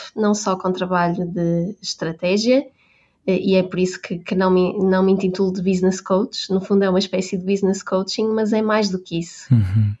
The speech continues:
Speaker 1: Eh, e se calhar vamos falar de algumas coisas aqui mais para a frente na conversa, mas, n-, na minha opinião, não, o trabalho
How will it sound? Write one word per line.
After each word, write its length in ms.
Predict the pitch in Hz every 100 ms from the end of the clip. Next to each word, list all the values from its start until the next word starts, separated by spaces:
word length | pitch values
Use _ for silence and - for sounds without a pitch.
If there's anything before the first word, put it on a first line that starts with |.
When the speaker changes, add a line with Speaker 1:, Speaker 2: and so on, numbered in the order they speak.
| _ _
Speaker 1:
Eh, 180 | 196 180
e 100 | 196
se 100 | 185
calhar 340 | - 185 175 175
vamos 240 | 180 175
falar 280 | - 180 180
de 60 | 202
algumas 320 | 190 190 190
coisas 260 | - 196 185
aqui 220 | 190 185
mais 180 | 175 180
para 180 | 175
a 20 | 208
frente 260 | 202 190
na 140 | 202 202
conversa, 680 | 202 196 214 262 - 311
mas, 840 | 269 202 190 185 180 180 185 - -
n-, 680 | - 190 196 196 - - 196
na 140 | 196
minha 220 | 196 196
opinião, 400 | 196 208 208 208
não, 220 | 208 214 214
o 80 | 214
trabalho 440 | 226 233 240 233